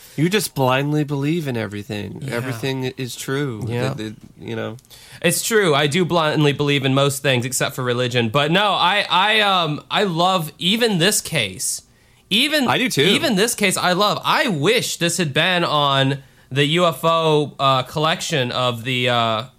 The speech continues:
Speaker 2: when Unsolved Mysteries released the D V Ds in the mid two thousands. I wish this Gulf Breeze had made it on there. But as, y-,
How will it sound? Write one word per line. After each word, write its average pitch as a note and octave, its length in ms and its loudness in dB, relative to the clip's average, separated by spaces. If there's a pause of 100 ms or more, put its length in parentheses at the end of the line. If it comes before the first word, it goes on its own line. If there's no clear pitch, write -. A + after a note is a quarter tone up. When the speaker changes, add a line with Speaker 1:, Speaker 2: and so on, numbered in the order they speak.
(140)
Speaker 2:
when C#3+ 180 0
Unsolved D3 460 0
Mysteries D3 340 -4
released C3 280 -4
the C3+ 60 -6
D B2+ 140 -4
V B2 120 -4
Ds C3 280 -2
in B2+ 80 -2
the A#2+ 80 0
mid A#2+ 220 -2
two B2 160 -8
thousands. B2 360 -2
I C#3+ 140 0
wish D3+ 540 -2 (360)
this C#3 180 -2
Gulf C#3+ 340 0
Breeze C#3+ 240 0
had B2+ 140 -2
made C3 160 2
it B2 100 0
on D#3 280 0
there. A#2+ 220 2 (600)
But F#3+ 320 2
as, D#3 320 -2 (140)
y-, F#3 80 -2